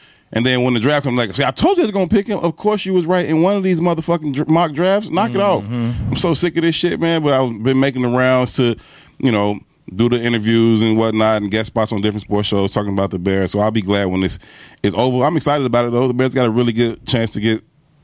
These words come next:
Speaker 1: a lot of good help. So I'm, I'm excited to see what Ryan Poles, they staff do. They got a black president, black G M, black quarterback. Uh, so I'm, I'm, I'm intrigued about what they, what they do with this draft. So, uh,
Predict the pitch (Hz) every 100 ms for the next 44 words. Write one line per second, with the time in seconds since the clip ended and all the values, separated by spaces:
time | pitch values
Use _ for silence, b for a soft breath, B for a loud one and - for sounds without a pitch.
0 | _ _ 98 107 113 104 104 107 85 -
1 | 85 85 - 98 90 101 - 113 101 -
2 | 104 98 101 101 98 107 101 95 98 -
3 | 104 92 98 98 98 92 92 98 - 101
4 | 95 98 90 95 95 90 98 98 98 95
5 | B B - 101 101 104 101 92 95 90
6 | B B B B 95 92 90 87 - 90
7 | 82 107 104 - 101 98 104 101 98 -
8 | 120 101 92 98 95 98 95 95 92 B
9 | B B - 117 110 110 107 95 92 101
10 | 92 78 90 85 - B B - 90 82
11 | 71 62